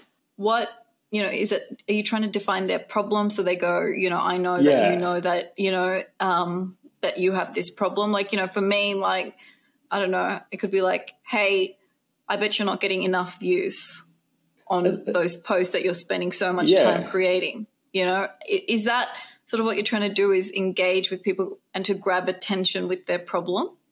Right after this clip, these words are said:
Speaker 1: and just
Speaker 2: Correct,
Speaker 1: go, "I
Speaker 2: yeah.
Speaker 1: know that you have this problem. I've seen
Speaker 2: Correct,
Speaker 1: other
Speaker 2: yeah.
Speaker 1: people have this."
Speaker 2: Yeah, but, uh, exactly that, and, uh, that is, that is a great way of doing it.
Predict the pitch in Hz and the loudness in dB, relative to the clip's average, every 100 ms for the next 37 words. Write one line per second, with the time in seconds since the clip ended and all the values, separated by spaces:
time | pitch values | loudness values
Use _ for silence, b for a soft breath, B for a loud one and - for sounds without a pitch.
0 | _ - 190 190 220 208 202 262 - 214 | _ -4 -2 4 6 6 4 6 6 6
1 | 196 202 240 254 196 175 202 190 190 190 | 4 2 0 -2 -4 0 2 0 -2 -2
2 | 180 - 180 170 175 208 247 B B B | -4 -2 -4 -2 -2 0 -2 B B B
3 | B 170 143 107 - 101 90 90 - 175 | B 6 6 6 4 4 4 0 -2 -4
4 | - - - - - - B B B 131 | -4 -8 -6 -4 -6 -8 B B B -2
5 | 120 160 143 107 117 - 143 143 139 139 | 4 6 8 6 4 2 4 6 6 8
6 | 139 - - - - - 156 151 175 175 | 6 4 -2 -10 -10 -4 0 4 4 6
7 | 165 147 135 127 131 135 143 - - - | 6 6 4 4 2 0 -2 -6 -6 0
8 | 127 135 135 127 127 135 127 104 131 131 | 4 6 4 4 4 4 4 4 2 4
9 | 131 117 - 104 104 127 131 | 4 4 2 2 4 2 -2